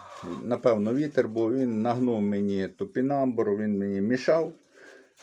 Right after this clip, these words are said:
І вирішив я його позбутися тим методом, що дати нутріям. І нутрії, е,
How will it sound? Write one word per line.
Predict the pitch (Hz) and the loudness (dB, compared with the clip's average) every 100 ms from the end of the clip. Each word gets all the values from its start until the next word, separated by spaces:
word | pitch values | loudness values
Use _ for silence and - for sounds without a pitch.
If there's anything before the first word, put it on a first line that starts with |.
| - | -8
І | 180 180 | -2 0
вирішив | 120 131 127 - 117 104 | 4 4 4 0 -2 2
я | 104 104 | 2 2
його | 104 107 | 2 0
позбутися | 107 110 110 117 131 190 190 185 - 180 | -2 -4 -4 -2 2 2 2 0 2 0
тим | 170 139 135 123 | 0 -2 0 2
методом, | 131 139 139 135 139 147 | 2 0 -2 -2 -4 -6
що | - 110 | -4 -2
дати | 98 107 110 - 107 | 4 4 4 0 0
нутріям. | 101 98 113 98 95 90 98 - - | 0 -4 0 0 0 -4 -10 -16 -6
І | |
нутрії, | 202 208 196 165 139 117 - - - - - - - 117 | -4 -2 -2 -2 0 -2 -4 -14 -20 -20 -20 -18 -8 -6
е, | 110 | -6